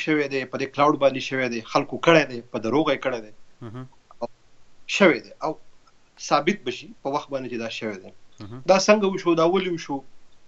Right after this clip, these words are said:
Speaker 1: هغه جدا فیکټر دی. خو موږ به د، آه، مشال خان په حواله خبره کوو. نو زه د مشال خان، آه، ته سلامونه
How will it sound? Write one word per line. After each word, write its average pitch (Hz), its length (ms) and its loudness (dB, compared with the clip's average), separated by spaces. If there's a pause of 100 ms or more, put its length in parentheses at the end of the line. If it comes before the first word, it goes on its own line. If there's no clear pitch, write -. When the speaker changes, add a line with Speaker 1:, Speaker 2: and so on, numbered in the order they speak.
(460)
Speaker 1:
هغه 123 200 -2
جدا 139 240 2
فیکټر 143 340 -4
دی. 113 80 -4 (520)
خو - 100 -6
موږ 156 240 4
به 143 140 2
د، - 20 8 (520)
آه، 123 160 -6
مشال 123 420 2
خان 143 200 -4
په 139 60 0
حواله 127 300 2
خبره 120 260 -4
کوو. 120 120 -6
نو 113 140 -4 (680)
زه 165 220 8
د 143 120 2
مشال 170 320 4
خان، 147 200 4 (180)
آه، 123 200 -8 (520)
ته 131 300 4
سلامونه 160 640 2